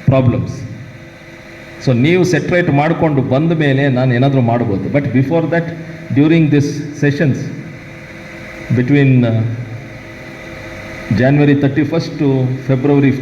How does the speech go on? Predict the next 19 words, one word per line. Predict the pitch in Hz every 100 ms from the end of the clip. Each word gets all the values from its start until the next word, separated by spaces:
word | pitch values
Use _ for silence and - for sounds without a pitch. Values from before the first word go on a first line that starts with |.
| 139
thirteenth, | 147 175 131 - - - - - - - - 127
I | 143
will | 131
go | 151 151
talk | 143 139
to | 143 135
the | 131
minister | 139 131 170 180 135
and | 170 160 107 135
give | 196 170
this | 160 135
representation | - 156 147 139 123 135 107
again. | 113 110 - - - - - - - - -
whatever | 123 123 151 156
you | 131 151
people | 147 143 156
have | 131 120 123
given | 135
me. | 127